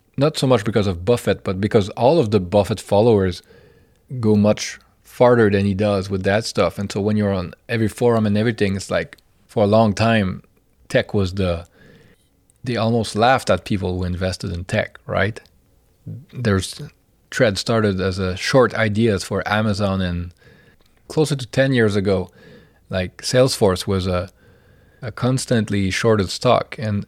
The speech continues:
every value investor used it as a poster child for what not to do. So all that stuff kind of rubbed off on me, and for a long time, I didn't even look at tech as an investment area. I only looked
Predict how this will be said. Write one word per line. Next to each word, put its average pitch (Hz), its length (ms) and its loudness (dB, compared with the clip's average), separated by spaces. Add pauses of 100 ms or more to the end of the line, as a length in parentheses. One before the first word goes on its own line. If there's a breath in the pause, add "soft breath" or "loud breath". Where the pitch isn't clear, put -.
every 113 240 0
value 101 320 2
investor 95 560 0
used 104 240 -2
it 98 100 0
as 95 140 -2
a 92 60 -4
poster 107 380 -4
child 95 460 2
for 95 220 -4
what 101 220 -2
not 98 240 -2
to 104 100 -8
do. 98 240 0 (1000)
So 98 560 0 (380)
all 123 100 4
that 127 180 4
stuff 107 300 2
kind 110 180 2
of 92 140 0
rubbed 104 220 2
off 101 180 2
on 101 80 -2
me, 98 120 0
and 92 80 -2
for 107 120 -2
a 104 60 2
long 113 220 2
time, 113 260 2
I 98 40 4
didn't 117 200 0
even 98 240 0
look 107 200 2
at 92 180 -8
tech 95 200 -4
as 95 160 -6
an 104 80 -4
investment 101 560 -2 (220)
area. 113 520 2 (460 soft breath)
I 104 140 0
only 120 340 2
looked 104 560 -2